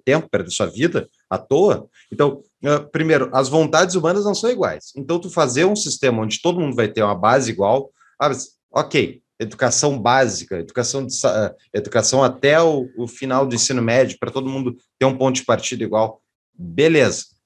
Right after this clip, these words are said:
Tem que ter condições de pagar e entregar isso. E agora, eis a grande questão. Minha opinião,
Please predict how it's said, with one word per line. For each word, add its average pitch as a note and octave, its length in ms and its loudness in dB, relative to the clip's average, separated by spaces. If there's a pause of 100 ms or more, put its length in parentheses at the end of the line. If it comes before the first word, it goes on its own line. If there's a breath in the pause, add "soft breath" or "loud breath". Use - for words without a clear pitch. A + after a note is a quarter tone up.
(280)
Tem B2+ 180 2
que B2+ 100 -14
ter C#3+ 140 0
condições B2 540 -6
de - 100 -10
pagar A#2+ 500 2
e C#3+ 140 -6
entregar E3 480 2
isso. - 420 -4 (240)
E A#2 60 -2
agora, G#2+ 580 0
eis D#3+ 360 0
a F3+ 40 0
grande D#3 300 -4
questão. B2+ 420 -4 (800)
Minha A#2 180 2
opinião, A#2+ 480 0